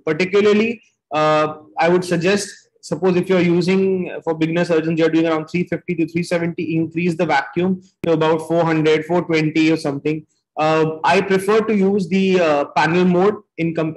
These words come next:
eh, in my route, all cases except, uh, uh, uh, sorry, I use the panel mode. So difference between panel mode, uh, and the linear mode is that the panel is like an on-off switch. So you just press on and the maximum vacuum comes, vacuum comes,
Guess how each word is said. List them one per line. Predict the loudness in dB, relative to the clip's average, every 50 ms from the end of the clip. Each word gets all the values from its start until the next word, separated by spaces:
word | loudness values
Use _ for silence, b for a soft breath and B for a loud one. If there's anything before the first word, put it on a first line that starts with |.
| -8 -4
eh, | -4 -4 -4 -4 -10 -14 _ _
in | -8 -4 -4 -2
my | -2 0 0
route, | 0 0 0 -2
all | -4 0 0 0 0
cases | 0 -2 -2 -2 -4 -6 -6 -6
except, | -12 -12 -12 -8 -4 -4 -4 -4 -8 _ -18 -10
uh, | -6
uh, | -6 -4 -4 -4 -4 -4 -6 -6 -8 -8 -8 -8 -8 -8 -8 -10 -12 -12 -10 -10
uh, | -8 -8 -8 -10 -10 -12 _ _ _ -20 -10
sorry, | -4 -2 -2 0
I |
use | 0 0 0 0
the | -2 -4 -6 -4
panel | -2 -2 0 0 0
mode. | 0 0 -2 -4 -6 _
So | _ _ _ -4 -2
difference | -2 -2 -2 0 -2 0 0
between | 0 0 0 0 -2 -2 0
panel | 0 0 0 0 2 2 2 0
mode, | 2 2 0 0 0 -2 -8 _ _ _ -4
uh, | -2 0 0 0 0 0 0 -2 -4 -6 _ _ -4
and | -2 -2 0 0 0 2
the | 2 2
linear | 2 2 0 2 2 0 0
mode | 0 0 0 -2 -2 -2
is | 0 -2 -2 0
that | 0 0 0 0 0 -2
the | -4 -4
panel | -2 -2 -2 0 0 0 0 -2
is | -2 0
like | -2 -2 -2 -2
an | -6 -4
on-off | -2 -2 -2 -2 -4 -6 -6
switch. | -14 -8 -8 -8 -8 -8 -18 -20 -8
So | -4 0
you | 0 0 0
just | -2 -4 -6 -6 -4
press | -4 -4 -2 -2 -2
on | -2 0 0 -2
and | -2 -2
the | -2 -2
maximum | -2 -2 -4 -4 -4 -4 -2 -2 -2
vacuum | -2 -2 -4 -4 -6 -8 -6 -4
comes, | -2 -2 0 0 -2 -4 -6 -6
vacuum | -8 -8 -8 -6 -10 -8 -6
comes, | -4 -4 -4 -6 -8 -10 _ _ _